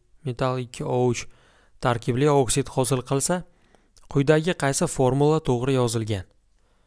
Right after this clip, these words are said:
Demak, bu metall ikki O uch formula bizga berilgan. Bu yerdan bilishimiz mumkinki, metallni valentligi, metallni valentligi uchga teng ekanligini.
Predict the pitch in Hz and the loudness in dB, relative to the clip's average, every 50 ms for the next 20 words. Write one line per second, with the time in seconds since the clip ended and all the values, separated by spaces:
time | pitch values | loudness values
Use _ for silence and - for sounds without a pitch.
0 | _ _ _ _ _ _ _ _ _ _ _ _ _ _ _ _ _ _ - 131 | _ _ _ _ _ _ _ _ _ _ _ _ _ _ _ _ _ _ -2 0
1 | 135 175 202 190 - - 127 120 143 160 165 165 160 - 160 147 143 139 - - | 0 0 0 -2 -6 -10 -12 -8 -4 -2 -2 -2 -2 -2 -2 -2 -2 -2 -2 0
2 | 151 156 160 156 147 120 - - - - _ _ _ _ _ _ _ _ _ _ | 0 2 2 0 -2 -4 -8 -14 -20 -20 _ _ _ _ _ _ _ _ _ _
3 | - - - 160 131 - _ - - 143 151 151 151 151 143 135 139 147 156 147 | -20 -14 -12 -12 -12 -12 _ -8 -6 -4 -4 -4 -4 -2 -2 -2 -2 -2 -2 -4
4 | - - - - - _ _ _ _ _ _ _ - - 123 117 117 113 113 110 | -4 -6 -10 -14 -16 _ _ _ _ _ _ _ -4 -2 -2 -2 -2 -2 -2 -2
5 | 110 110 107 110 110 110 113 117 117 131 143 151 175 190 185 165 - - _ _ | -2 -4 -4 -4 -2 0 0 0 0 -2 -2 -2 -4 -4 -4 -6 -8 -14 _ _
6 | _ _ _ _ _ _ _ _ _ _ _ _ - 127 123 139 160 165 175 180 | _ _ _ _ _ _ _ _ _ _ _ _ -2 2 4 4 6 4 2 2
7 | 165 143 143 143 131 - 156 156 139 127 135 135 135 131 - 156 160 156 - 175 | 2 2 2 2 2 0 0 0 0 0 0 0 0 0 -2 -2 -2 -2 -2 -2
8 | 175 175 156 131 120 123 123 - 135 135 127 123 123 123 131 143 151 151 147 147 | 0 0 0 0 0 -2 -2 0 0 0 0 0 0 0 0 2 2 0 0 -4
9 | - _ _ _ _ _ - 120 107 123 120 127 127 127 123 120 - 120 113 110 | -8 _ _ _ _ _ -8 -2 2 2 4 4 4 2 0 0 -2 -4 -2 0
10 | 123 143 170 180 175 165 - - - _ _ - - - - - - 120 117 - | 0 0 0 0 -2 -6 -10 -16 -20 _ _ -20 -20 -20 -14 -10 -8 -6 -4 -2
11 | 120 113 113 113 110 107 117 117 117 113 113 113 113 123 139 170 185 165 - - | -2 -2 -2 -2 -2 0 0 0 0 0 -2 -4 -6 -6 -6 -6 -6 -6 -4 -2
12 | - 165 160 175 165 156 151 139 - 143 127 117 107 101 104 101 98 | -2 -2 0 -2 -2 -2 -2 -2 -2 -2 -2 -2 -2 -2 -4 -4 -6